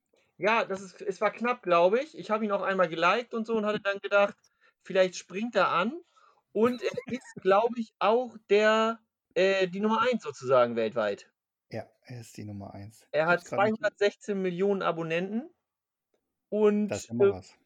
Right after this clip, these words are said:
Speaker 1: das ist mal eine Hausnummer. Dahinter kommt irgend-, kommen irgendwann die Kardashians.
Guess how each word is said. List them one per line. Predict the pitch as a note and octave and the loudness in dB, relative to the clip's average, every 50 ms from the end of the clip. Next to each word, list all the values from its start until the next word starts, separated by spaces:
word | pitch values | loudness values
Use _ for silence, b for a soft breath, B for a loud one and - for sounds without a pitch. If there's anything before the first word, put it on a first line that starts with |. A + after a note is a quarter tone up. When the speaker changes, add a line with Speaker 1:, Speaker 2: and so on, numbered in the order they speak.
| _ _ _ _ _ - | _ _ _ _ _ 2
Speaker 1:
das | F#3 F3 - | 2 2 2
ist | G3+ G3 - | -6 -6 0
mal | G3 G3 | 2 2
eine | F#3+ F3+ F3+ F3 | 4 4 4 4
Hausnummer. | F#3+ G3+ A3+ A3+ A#3+ A#3+ A#3+ B3+ B3+ B3+ B3+ - _ | 4 4 4 2 0 0 2 2 2 2 0 -4 _
Dahinter | - E3+ G3 F#3+ F#3 A3+ A3+ A3+ A#3 G#3+ | 0 2 4 4 4 4 2 4 2 2
kommt | F3+ - G#3 G3 F#3 - | 2 2 -2 -2 0 2
irgend-, | F#3+ G#3 G#3+ G#3 G3 | 4 4 4 2 0
kommen | - A3 F#3+ F#3 F#3 | -2 -2 -2 0 2
irgendwann | F#3+ G#3 G#3 G#3 F#3+ F3+ F#3+ F#3+ F#3 F3+ | 4 4 4 2 2 2 2 2 2 -2
die | F3+ F3+ F3+ F3 D#3 | -4 -6 -6 -8 -6
Kardashians. | - - E3+ D#3+ F#3+ G#3+ A#3 - - B3 B3 B3+ C4 D4 D4+ - _ | -4 -4 0 2 0 0 0 -4 -6 -6 -6 -4 -6 -8 -16 -20 _